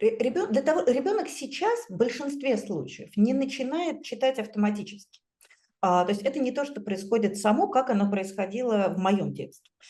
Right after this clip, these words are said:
А, в восьмидесятые годы, когда я росла, в конце семидесятых, в начале восьмидесятых, а, книга была безальтернативным источником развлечений.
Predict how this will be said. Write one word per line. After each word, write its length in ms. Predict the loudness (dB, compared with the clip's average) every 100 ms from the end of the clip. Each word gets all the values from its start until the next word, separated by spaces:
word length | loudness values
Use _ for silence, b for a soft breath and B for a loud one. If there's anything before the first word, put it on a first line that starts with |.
| B _
А, 440 | 4 6 6 6 4
в 340 | 4 4 6
восьмидесятые 800 | 4 4 4 4 0 0 -2 -4
годы, 300 | 2 0 0
когда 260 | -8 -2
я 180 | -2 0
росла, 440 | -4 -6 -2 0 0
в 60 | -4
конце 260 | -10 -10
семидесятых, 600 | -8 -8 -6 -4 -4 -4
в 20 |
начале 320 | -8 -8 -8 -10
восьмидесятых, 720 | -8 -6 -4 -6 -8 -8 -10 B B _
а, 240 | 2 2
книга 300 | 2 0 2
была 320 | 2 2 2 0
безальтернативным 1200 | 0 0 2 0 0 0 0 -2 -4 -2 -2 -4
источником 640 | -6 -8 -8 -12 -12 -10
развлечений. 880 | -10 -6 -6 -6 -8 -8 -10 -12